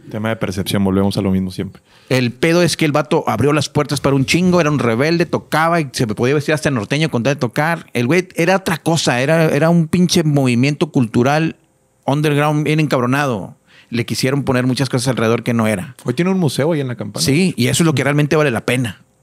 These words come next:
Speaker 1: Voy a ir a grabarlo.
Speaker 2: No todas las mamadas que decían alrededor con tal de sacarle provecho de lo,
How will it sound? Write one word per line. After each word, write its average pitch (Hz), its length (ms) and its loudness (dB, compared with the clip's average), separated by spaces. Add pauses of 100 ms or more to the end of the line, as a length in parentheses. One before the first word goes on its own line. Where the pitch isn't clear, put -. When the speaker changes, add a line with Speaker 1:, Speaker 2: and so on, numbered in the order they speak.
(420)
Speaker 1:
Voy 113 80 -8
a - 40 -4
ir 113 40 -2
a 123 40 -2
grabarlo. 104 320 -4
Speaker 2:
No 131 120 0
todas 143 420 -2
las 143 100 0
mamadas 127 440 0
que 131 100 -2
decían 117 420 0
alrededor 113 520 -2
con 120 140 -2
tal 117 180 -4
de 110 300 -2 (180)
sacarle 117 360 -2
provecho 117 560 -2 (360)
de 127 160 -6
lo, 127 160 -4